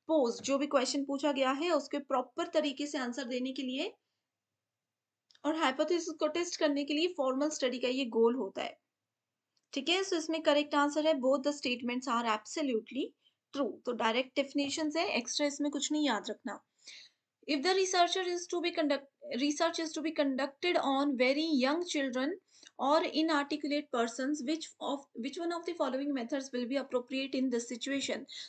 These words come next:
So observation method। kisi यंग बच्चे के और किसी भी इनआर्टिकुलेट पर्सन के बारे में अगर रिसर्च करनी होती तो ज़्यादातर चांसेस होते हैं कि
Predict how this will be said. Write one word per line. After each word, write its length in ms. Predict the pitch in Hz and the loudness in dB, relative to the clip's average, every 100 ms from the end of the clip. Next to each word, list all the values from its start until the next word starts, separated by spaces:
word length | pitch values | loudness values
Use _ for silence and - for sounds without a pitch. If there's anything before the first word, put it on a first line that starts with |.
| - | 0
So 140 | 302 269 | 4 4
observation 680 | 247 285 320 277 254 269 | 2 2 4 2 0 0
method। 240 | 240 - 233 | -2 -4 -8
kisi 240 | - 247 294 349 _ _ _ | -8 -4 -2 -4 _ _ _
यंग 280 | 240 285 359 | 2 2 4
बच्चे 380 | 311 302 - 320 | 4 4 2 -2
के 180 | 320 330 370 370 | -2 -4 -4 -6
और 160 | - 277 | -4 -2
किसी 300 | 294 294 311 | -4 -2 0
भी 180 | 302 | 2
इनआर्टिकुलेट 680 | 294 294 254 269 277 269 277 | 4 4 2 -2 -2 -4 -2
पर्सन 340 | 247 233 320 330 | -2 0 -2 -2
के 100 | 320 | 0
बारे 220 | 269 247 | 0 0
में 100 | 254 | 0
अगर 120 | 247 | -2
रिसर्च 400 | 240 233 285 262 | -2 -2 -2 0
करनी 300 | - 247 254 | -2 -2 0
होती 220 | 254 220 | -2 -4
तो 140 | 254 339 | -4 -4
ज़्यादातर 440 | 269 240 247 311 349 | 0 0 2 2 0
चांसेस 400 | 339 254 247 262 | 0 -2 -2 -2
होते 200 | 240 220 | -2 0
हैं 100 | 240 | 0
कि 200 | 311 392 | 2 0